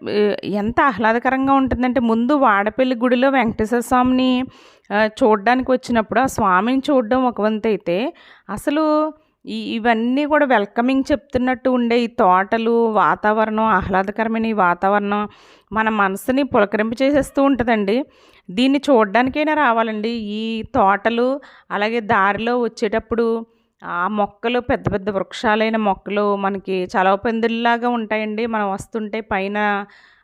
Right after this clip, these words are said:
ఆ, రోడ్డు మీద అసలు నీడగా ఉంటుందన్నమాట. అది చూడ్డానికైనా రావాలండి నిజంగా, అంత ఆహ్లాదకరంగా ఉంటుందన్నమాట. ఇవి అక్కడ నేను చాలా బాగా ఎంజాయ్ చేశానండి. దిగి అవన్నీ కూడా చూసి,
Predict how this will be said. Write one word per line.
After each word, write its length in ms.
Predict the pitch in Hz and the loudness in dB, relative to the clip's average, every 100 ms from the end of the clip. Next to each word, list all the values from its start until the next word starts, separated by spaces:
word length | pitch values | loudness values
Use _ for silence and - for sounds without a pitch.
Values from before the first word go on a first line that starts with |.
| - | -10
ఆ, 280 | 185 180 180 | -6 -6 -4
రోడ్డు 320 | 180 208 202 | -2 0 0
మీద 140 | 233 247 | -2 -2
అసలు 400 | 233 - 214 214 | -2 -4 -4 -2
నీడగా 520 | 208 190 208 220 240 | -2 0 0 2 4
ఉంటుందన్నమాట. 760 | 247 220 208 208 185 180 214 - _ _ _ _ | 4 2 0 2 0 0 -2 -4 _ _ _ _
అది 180 | - 208 | -2 -2
చూడ్డానికైనా 800 | 226 269 208 196 226 240 262 269 | 2 4 4 4 0 2 2 2
రావాలండి 560 | 277 240 226 220 214 208 | 2 2 2 2 0 -2
నిజంగా, 520 | 185 190 196 202 285 - - - | -2 -2 0 0 0 -8 -20 -8
అంత 280 | 165 208 202 | -6 -2 0
ఆహ్లాదకరంగా 680 | 226 180 202 208 208 208 220 | 0 0 0 0 -2 0 2
ఉంటుందన్నమాట. 840 | 226 196 196 190 185 175 202 294 - _ _ _ _ _ _ _ _ _ _ - | 2 0 -2 -2 -2 -2 -2 -2 -6 _ _ _ _ _ _ _ _ _ _ -12
ఇవి 580 | 185 196 196 190 185 180 - - | -8 -2 0 0 -2 -4 -6 -8
అక్కడ 680 | - 180 - 196 202 190 196 - - | -4 -4 -2 0 2 2 0 -4 -4
నేను 180 | 214 | -2
చాలా 300 | 226 220 180 | 0 0 0
బాగా 180 | 180 196 | 2 2
ఎంజాయ్ 280 | 202 202 185 | 2 0 0
చేశానండి. 500 | 185 - 180 185 196 | 0 -2 -2 -2 -2
దిగి 340 | 185 190 170 | -2 -2 0
అవన్నీ 420 | 185 190 175 185 190 | 2 2 0 -2 0
కూడా 200 | 170 180 | 0 0
చూసి, 600 | - 180 185 - 240 | 0 -2 -2 -2 -4